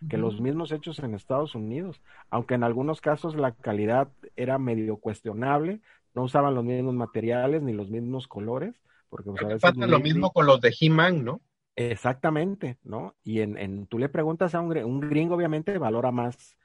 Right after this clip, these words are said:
Speaker 1: y aquí también en México ya, ya igual, ¿no? Entonces, este, hay bootlegs de, de, de
Speaker 2: Sí,
Speaker 1: todo
Speaker 2: sí, yo creo
Speaker 1: tipo,
Speaker 2: que
Speaker 1: hechos
Speaker 2: creo
Speaker 1: en
Speaker 2: que
Speaker 1: México, que te los pagan a una millonada los estadounidenses,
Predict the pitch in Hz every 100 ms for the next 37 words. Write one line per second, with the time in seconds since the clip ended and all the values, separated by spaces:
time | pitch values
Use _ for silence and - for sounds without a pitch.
0 | _ - 135 131 180 233 208 185 170 165
1 | 170 - - 113 120 117 113 104 107 120
2 | 143 202 117 165 - _ _ _ _ -
3 | 95 - 113 131 131 - 120 - 104 101
4 | 117 135 143 151 151 - 113 107 95 92
5 | 87 92 - 160 156 147 117 139 151 156
6 | 147 139 147 160 143 147 165 123 190 190
7 | _ _ _ 127 123 127 117 107 - 131
8 | 156 170 139 143 175 143 120 113 117 165
9 | 156 123 113 - 110 117 147 202 202